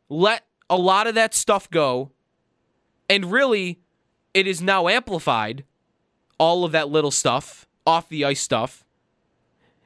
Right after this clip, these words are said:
if the team wasn't as bad as they are. But they are. They are. And the team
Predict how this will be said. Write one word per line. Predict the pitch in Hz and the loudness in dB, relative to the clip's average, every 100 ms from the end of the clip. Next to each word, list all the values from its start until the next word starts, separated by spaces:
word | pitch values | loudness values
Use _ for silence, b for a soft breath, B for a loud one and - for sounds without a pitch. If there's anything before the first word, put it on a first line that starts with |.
| - | 0
if | 208 220 | 0 0
the | 185 208 | -4 -8
team | - 233 233 208 180 180 - _ _ _ _ _ _ _ _ _ _ | -4 -2 0 0 -4 -6 -14 _ _ _ _ _ _ _ _ _ _
wasn't | 147 202 202 208 | 0 0 0 -4
as | |
bad | 156 190 196 | 0 0 0
as | 170 | 0
they | 190 | 0
are. | 202 123 _ _ _ _ _ _ _ _ _ _ _ _ _ b b - | 0 -2 _ _ _ _ _ _ _ _ _ _ _ _ _ b b -4
But | 202 | -4
they | - 180 | -2 -2
are. | 190 196 127 _ _ _ _ _ b b | -2 -4 -8 _ _ _ _ _ b b
They | 151 170 | -2 0
are. | 180 139 98 _ b b | 0 -2 -8 _ b b
And | 175 175 160 131 _ _ _ _ - | -2 0 -2 -6 _ _ _ _ -4
the | 165 | -4
team | 170 - 226 233 180 160 | -4 -4 -2 0 -2 -4